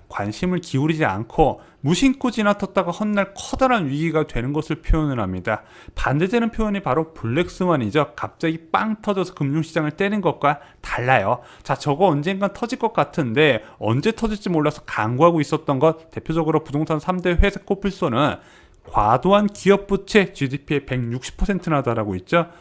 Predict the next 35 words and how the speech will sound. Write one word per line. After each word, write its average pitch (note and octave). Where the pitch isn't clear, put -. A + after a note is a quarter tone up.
두 C#3+
번째, G3+
부동산 G3+
버블. A2+
자, C3
일선 A#3+
도시라고 G3+
할 F3+
수 F#3+
있는 F3+
베이징 E3+
피아이알, C#3
소득 -
대비 F3+
주택 G3+
가격 F3
비율이 D3+
사십을 F#3
넘습니다. A#2+
이것 F3
때문에 F#3+
대한민국 D3
부동산 C3+
버블이 A#2+
어디서 B2+
명함을 D3
못 A#2+
내밀고 F3+
있어요. G2
마지막으로 D3
지방정부 F#3
부채 -
부분이 C3
있습니다. F#2+
이건 B2+